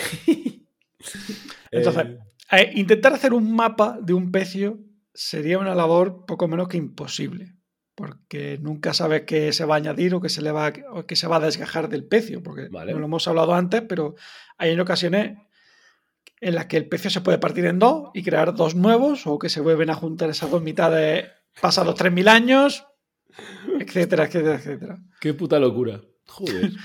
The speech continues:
Speaker 2: <laughs> Pero en Orca Sombría tenemos tres lugares, digamos, más o menos fijos, que
Speaker 1: Vale.
Speaker 2: serían los conductos restantes, digamos, los túneles más estables.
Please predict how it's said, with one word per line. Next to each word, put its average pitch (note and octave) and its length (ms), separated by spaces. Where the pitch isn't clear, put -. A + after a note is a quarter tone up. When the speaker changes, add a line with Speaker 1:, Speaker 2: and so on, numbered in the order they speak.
Speaker 2:
<laughs> - 340
Pero - 320
en F#3+ 140
Orca G3 240
Sombría A#3 560
tenemos B3 440
tres A#3+ 260
lugares, A#3+ 400
digamos, A3+ 360
más G#3 220
o G#3 60
menos A#3 260
fijos, - 400
que - 80
Speaker 1:
Vale. - 60
Speaker 2:
serían F3 400
los D#3 140
conductos F3 500
restantes, C4+ 580
digamos, E3 340
los - 180
túneles E3 420
más D#3+ 760
estables. G#3+ 720